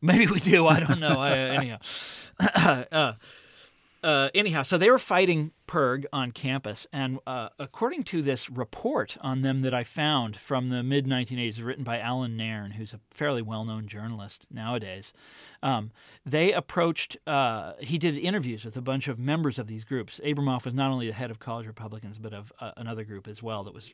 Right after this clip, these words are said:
doing exactly the same things as the College Republicans. But they would approach corporations and say, "You know, the pergs are doing these, uh, these things that are gonna cost you money, the bottle bill or whatever it is, setting up, uh, citizens' utility boards in various cities,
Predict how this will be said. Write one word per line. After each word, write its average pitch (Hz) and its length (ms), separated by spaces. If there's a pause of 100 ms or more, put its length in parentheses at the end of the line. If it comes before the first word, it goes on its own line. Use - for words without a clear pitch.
doing 110 440
exactly 123 480
the 110 100
same 104 260
things 127 320
as 104 140
the 113 60
College - 320
Republicans. - 520
But 127 120
they 127 120
would 120 140
approach - 640 (600)
corporations 143 1000 (320)
and 139 120
say, 139 140
"You 135 140
know, 165 100
the 139 100
pergs 165 520
are 123 80
doing 139 400
these, 117 340
uh, 107 220
these 110 180
things 220 200
that 120 100
are - 20
gonna 113 140
cost - 340
you 110 80
money, 127 260
the 98 120
bottle 104 320
bill 104 280
or 98 120
whatever 104 400
it 113 60
is, 113 200
setting 110 260
up, 101 200
uh, 98 340
citizens' 113 460
utility 110 480
boards 101 400
in 107 100
various 104 340
cities, 160 360